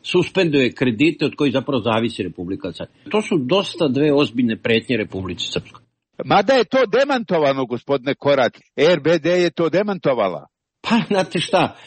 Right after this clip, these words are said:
Speaker 1: naravno da je demantovala, jer ona bi morala za takvu odluku da ima,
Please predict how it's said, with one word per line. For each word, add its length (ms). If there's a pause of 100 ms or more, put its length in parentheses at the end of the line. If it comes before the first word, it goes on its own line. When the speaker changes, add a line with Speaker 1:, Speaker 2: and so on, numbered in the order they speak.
(200)
Speaker 1:
naravno 400
da 120
je 60
demantovala, 680
jer 80
ona 180
bi 120
morala 440
za 120
takvu 340
odluku 420
da 120
ima, 480